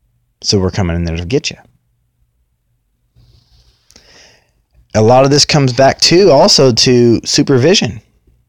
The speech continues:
Did you supervise someone properly? 'Cause it's not just you. What if your employees go out there and mess up and get into accidents and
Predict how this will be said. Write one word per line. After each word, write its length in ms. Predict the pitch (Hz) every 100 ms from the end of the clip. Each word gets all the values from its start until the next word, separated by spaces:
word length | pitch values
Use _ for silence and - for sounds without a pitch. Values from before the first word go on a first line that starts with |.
| _ _ -
Did 160 | 120
you 80 | 127
supervise 600 | - 170 190 160 123 101
someone 280 | 107 92 87
properly? 500 | - 78 - 50 - _ _ _ _ _ _ _ _ _ _ _ _ _ _ _ _ _ _ _ _ _ _
'Cause 140 | - 107
it's 100 | 113
not 160 | 175
just 240 | 233 233 117
you. 360 | 160 175 87 - _ _ _ _ _ _ _ _
What 160 | - 156
if 100 | 180
your 100 | 190
employees 480 | 180 - 170 175 113
go 220 | 101 87
out 240 | 85 80
there 200 | 87 85
and 120 | 82 82
mess 220 | 87 -
up 120 | 73
and 100 | 85
get 120 | 85
into 100 | 69
accidents 480 | 85 85 - 85 82
and 300 | 80 78 -